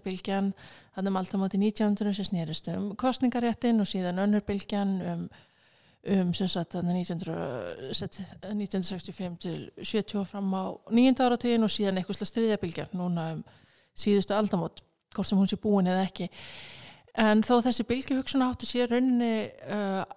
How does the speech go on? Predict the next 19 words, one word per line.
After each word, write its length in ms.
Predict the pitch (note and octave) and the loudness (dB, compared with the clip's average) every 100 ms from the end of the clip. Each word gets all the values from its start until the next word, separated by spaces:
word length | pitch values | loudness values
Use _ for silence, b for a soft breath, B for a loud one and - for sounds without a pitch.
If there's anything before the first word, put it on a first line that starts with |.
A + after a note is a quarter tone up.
| - - - | -16 -18 -8
svona 220 | - G#3+ | 0 0
hentug 460 | - B3+ - - G#3 | 2 0 0 -4 -4
hæ-, 140 | G#3+ - - | -4 -6 0
hækja 380 | A3+ B3 - B3 | 0 0 -2 0
eða 120 | G3+ | 0
hjálpatæki 500 | A#3+ C#4+ D4 C#4+ C#4+ | -4 -4 -4 -4 -4
til 220 | - B3+ | -2 0
þess 180 | B3+ - | 0 0
að 60 | - | 0
skilgreina 460 | C4 B3+ C4 B3+ | -4 -4 -2 0
og 80 | A#3+ | 2
henda 220 | B3 B3 | 2 0
Reiðarásar 440 | B3 B3 B3 A#3 A3+ | -2 -2 -2 -4 -6
sögu, 320 | - A#3+ A#3 | -2 -2 -2
þá 100 | G#3+ G#3 | -2 2
á 60 | |
hann 200 | A3 A#3+ G#3+ | 4 4 2
alltaf 180 | A3+ | -4
til 220 | - A#3+ | -4 -4